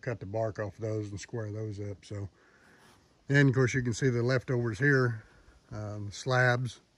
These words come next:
that are on a trailer there. We're gonna give them to the neighbor. And then over there you see a pile of, uh, ugly boards, which actually make good boards for wood sheds and stuff like that. So, um,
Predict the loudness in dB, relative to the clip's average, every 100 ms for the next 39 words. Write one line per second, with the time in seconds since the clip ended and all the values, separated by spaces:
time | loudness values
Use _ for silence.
0 | _ _ _ _ _ _ _ -6 -4 -4
1 | -4 -2 0 2 2 2 0 -2 -2 -2
2 | -2 0 0 0 -2 -4 -2 0 0 -2
3 | -4 -16 -20 -20 -20 -20 -16 -14 -4 0
4 | 2 2 0 -2 0 0 0 -4 -4 -4
5 | -4 -4 -4 -4 -4 -6 -6 -8 -12 -18
6 | -20 -20 -14 0 2 4 2 4 2 2
7 | 0 -4 -6 -14 -16 -12 0 0 2 2
8 | 2 4 2 2 2 2 2 0 0 0
9 | 0 0 0 0 -2 -4 -4 -4 -4 -4
10 | -4 -2 -4 -4 -4 -4 -6 -10 -8 -8
11 | -6 -4 -4 -2 -2 -4